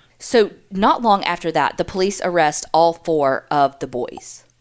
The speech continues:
or the, whatever you wanna call 'em. And, and here's the thing, is at first, they weren't even releasing their names because they were all so young, like, sixteen, seventeen, eighteen years old.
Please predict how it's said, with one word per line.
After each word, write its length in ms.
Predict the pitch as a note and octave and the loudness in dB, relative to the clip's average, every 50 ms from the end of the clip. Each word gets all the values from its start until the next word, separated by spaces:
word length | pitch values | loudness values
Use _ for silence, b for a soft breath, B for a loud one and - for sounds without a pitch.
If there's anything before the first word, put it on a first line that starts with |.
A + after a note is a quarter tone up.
| _ - | _ -2
or 120 | E3+ D#3+ D3+ | 0 0 -2
the, 380 | D3 D#3 - D#3 D#3 D#3 - - E3 | -4 -8 -6 -6 -6 -6 -8 -6 -2
whatever 300 | F3+ E3+ D#3+ C#3 C3 C3+ | 0 0 0 0 -2 -4
you 100 | C3+ B2+ | -8 -8
wanna 120 | A2 A#2+ | -10 -10
call 300 | - - D3 - - D2+ | -8 -6 -6 -4 -4 -6
'em. 80 | - - _ | -8 -4 _
And, 140 | - C4 B3+ - | 0 2 2 2
and 120 | B3+ B3+ | 2 2
here's 220 | A3+ A#3+ B3+ D#4+ D#4 | 2 2 0 0 0
the 80 | D#4 | -2
thing, 280 | C4 - G3 D3+ C3+ - - | -2 -2 -2 -2 -4 -2 -2
is 140 | G#3 G3 G3 | 0 2 0
at 220 | - - - - | 0 0 -2 -2
first, 560 | G#3 F#3+ F#3 A#3 C#4+ D4 - - - - - - _ - - | 0 0 0 0 -2 -4 -6 -8 -10 -10 -14 -16 _ -6 0
they 120 | - G#3 G#3+ | 0 2 2
weren't 240 | G#3+ B3+ D4 - | 2 2 0 0
even 200 | - B3 A3 G#3 | 0 -2 -4 -2
releasing 420 | F3+ E3+ E3 E3+ E3+ E3+ - F3+ D#3+ | -2 -2 -2 -2 -2 -4 -4 -6 -6
their 100 | D3 C#3+ | -4 -2
names 260 | D3+ D3+ D3+ C3+ - | -2 -2 -2 -2 -4
because 240 | - D3+ - E3+ - | -8 -8 -6 -6 -4
they 100 | D#3+ D3 | -2 -4
were 140 | D3 - - | -2 0 0
all 160 | D3+ C#3+ D3 | 0 0 0
so 140 | - - B2+ | -2 -4 -6
young, 320 | C3 D3+ D#3+ B2 E2+ - | -2 0 0 0 0 -2
like, 140 | D3+ - - | -6 -6 -6
sixteen, 380 | - G#3 G3 - - G3 F3+ | -6 -8 -6 -6 -6 -6 -6
seventeen, 420 | F3 - F3 D#3+ D#3+ - E3 C3+ - | -2 -2 -2 -2 -2 -4 -8 -6 -4
eighteen 300 | C#3 D3 - - D3 C3+ | -6 -6 -6 -8 -8 -8
years 200 | C3 B2+ - E3 | -8 -6 -2 0
old. 280 | F#3 F3+ A2 E2+ - | 0 2 0 -2 -6